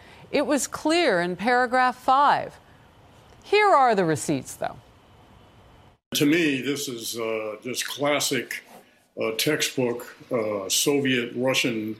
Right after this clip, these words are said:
Speaker 2: uh, tradecraft at work.
Speaker 1: Hmm, you got it, right? He said it. A new op-ed lays out Clapper's motive.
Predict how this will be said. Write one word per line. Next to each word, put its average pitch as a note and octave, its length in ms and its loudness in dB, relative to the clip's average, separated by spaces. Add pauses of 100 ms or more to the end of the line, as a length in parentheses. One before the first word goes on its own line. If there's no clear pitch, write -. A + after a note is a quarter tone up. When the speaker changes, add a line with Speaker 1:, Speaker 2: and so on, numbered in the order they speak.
(140)
Speaker 2:
uh, G#2+ 300 -6
tradecraft C3+ 600 -2
at A#2+ 120 -4
work. A#2 340 -2 (1800)
Speaker 1:
Hmm, E3+ 160 -6 (200)
you A#3+ 120 -8
got D3+ 220 -2
it, - 100 -12
right? F3 320 -8 (160)
He A3+ 80 -8
said C3 260 -8
it. D#3 140 -10 (560)
A G#3 80 -2
new B3+ 180 2
op-ed G3+ 480 2
lays F3 280 -2
out E3 340 0 (400)
Clapper's F#3 440 0
motive. D#3 420 -2